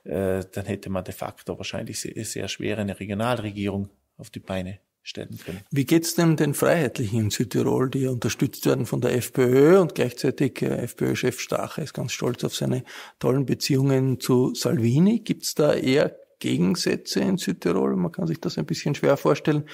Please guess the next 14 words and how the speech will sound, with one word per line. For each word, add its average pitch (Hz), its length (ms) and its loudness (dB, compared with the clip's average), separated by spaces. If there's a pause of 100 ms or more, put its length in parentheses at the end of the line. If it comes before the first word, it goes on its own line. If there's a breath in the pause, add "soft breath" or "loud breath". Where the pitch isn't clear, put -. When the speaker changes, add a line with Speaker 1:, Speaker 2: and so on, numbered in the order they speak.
(300 loud breath)
Speaker 2:
äh, 143 60 0
eine 139 340 2
Verbindung 143 540 0
zwischen - 240 -4
italienischen 131 580 0
Nationalisten 143 800 -2
und 147 380 -2
deutschen 165 320 0
Nationalisten. 160 960 -2
Oder - 580 -4 (160)
wie - 80 -2
schaut - 220 -6
das 139 100 -4
aus? - 260 -6